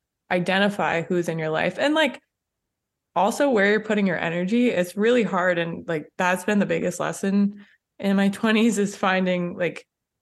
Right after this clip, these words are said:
who just doesn't fit anymore. And, like, that's okay. Um, but you don't have to keep people around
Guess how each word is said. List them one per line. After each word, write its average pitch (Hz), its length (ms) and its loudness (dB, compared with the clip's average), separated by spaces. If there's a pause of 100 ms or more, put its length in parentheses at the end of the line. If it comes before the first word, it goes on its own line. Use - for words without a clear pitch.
(200)
who 220 180 0
just 214 280 -2
doesn't 175 360 -2
fit - 380 -2
anymore. 262 480 0
And, 190 180 0
like, 170 200 -6
that's 208 260 0
okay. 185 720 -2 (580)
Um, 160 300 -4
but 180 140 -4
you 202 80 2
don't 208 100 2
have 214 120 0
to 208 100 -2
keep 202 200 -4
people 196 220 -2
around 175 560 0